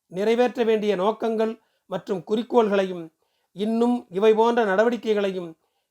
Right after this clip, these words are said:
எதிரிகளின் அல்லது எதிரிகளுக்கு துணை போகும் சக்திகளின்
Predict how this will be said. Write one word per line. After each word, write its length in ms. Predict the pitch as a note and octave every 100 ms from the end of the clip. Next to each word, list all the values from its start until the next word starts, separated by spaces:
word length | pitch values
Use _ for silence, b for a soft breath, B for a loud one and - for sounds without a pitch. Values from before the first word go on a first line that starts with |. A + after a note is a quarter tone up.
| _
எதிரிகளின் 720 | E3+ G3+ B3 A#3+ A#3 A#3+ - _
அல்லது 340 | F3 G3+ F#3+
எதிரிகளுக்கு 640 | F#3 G3 B3 A#3 A3 G#3+ E3+
துணை 240 | G#3 A3+
போகும் 340 | A3+ A#3 A#3
சக்திகளின் 600 | F#3 G3 - G3+ G3 E3+